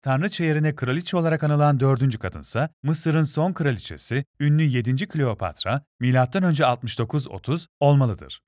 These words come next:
Kendisi Actium Savaşı öncesi çeşitli vesilelerle Marcus Antonius'la beraber İonya'da bulunmuştur. Önümüzdeki stel, kraliçenin Teos'a yaptığı bir ziyaretle ilişkilendirilebilir.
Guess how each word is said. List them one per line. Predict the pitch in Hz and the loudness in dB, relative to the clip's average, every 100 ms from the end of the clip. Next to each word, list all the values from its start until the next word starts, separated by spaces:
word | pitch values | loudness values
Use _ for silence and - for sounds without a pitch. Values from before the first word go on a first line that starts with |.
| _ - | _ -2
Kendisi | 147 151 143 151 - | 0 2 0 -2 -2
Actium | 185 - 175 160 | -4 -2 -2 0
Savaşı | 143 131 - | 0 0 0
öncesi | 202 165 147 165 | 0 0 0 -2
çeşitli | - 117 131 196 | -2 -2 -4 -4
vesilelerle | 180 - 135 117 95 69 95 143 - | -2 0 0 0 -2 -4 -6 -6 -2
Marcus | 139 170 170 147 | 0 0 -2 0
Antonius'la | 131 127 185 170 180 | 0 -2 -4 -4 -2
beraber | 170 170 170 190 | 0 0 0 -2
İonya'da | 170 165 131 85 82 | 0 0 0 -2 -6
bulunmuştur. | 87 82 - 82 - _ _ | -6 -8 -10 -12 -14 _ _
Önümüzdeki | 127 135 127 107 113 101 | -2 2 2 0 -4 -4
stel, | - - 85 123 _ - | -4 -4 -6 -6 _ -4
kraliçenin | 127 156 196 160 156 147 | 0 0 0 0 2 0
Teos'a | 180 180 - | -2 -2 0
yaptığı | 160 147 196 190 | 0 0 -2 -2
bir | 175 | -2
ziyaretle | 139 147 160 196 190 | 0 2 0 -2 -2
ilişkilendirilebilir. | 180 - 170 160 160 180 127 71 | -2 -2 0 0 0 -2 -4 -8